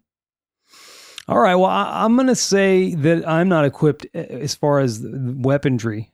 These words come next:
at all, similar to you. Um, but yet, like, like you, I, I have, I have a trailer, a travel trailer, and I have a truck,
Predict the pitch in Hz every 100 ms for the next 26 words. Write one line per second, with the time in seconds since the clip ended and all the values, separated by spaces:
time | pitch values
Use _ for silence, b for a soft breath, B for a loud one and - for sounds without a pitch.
0 | - 135 123 127 131 - 139 127 123 120
1 | 120 123 120 120 120 117 B B B B
2 | B - 139 135 131 127 135 131 156 160
3 | 156 156 156 170 - 156 147 165 190 156
4 | 147 139 165 156 143 151 175 151 143 139
5 | 117 120 - _ - 139 139 139 131 123
6 | 123 117 139 127 156 190 143 135 127 131
7 | 120 143 135 156 165 131 123 127 120 -
8 | 120 110 -